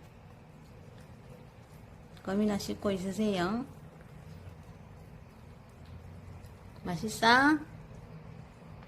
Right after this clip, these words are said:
맛있어? 짖어서 놀랐어. 하임이 동절이야? 응? 우리 하임이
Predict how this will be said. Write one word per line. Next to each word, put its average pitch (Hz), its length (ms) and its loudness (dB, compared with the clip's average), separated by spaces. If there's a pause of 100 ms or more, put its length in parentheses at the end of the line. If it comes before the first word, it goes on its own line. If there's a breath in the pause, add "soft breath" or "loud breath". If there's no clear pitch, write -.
(560)
맛있어? 226 840 6 (2250)
짖어서 254 400 10
놀랐어. 240 960 12 (100)
하임이 269 400 10
동절이야? 240 960 10 (680)
응? 285 300 6 (680)
우리 220 160 4
하임이 240 640 8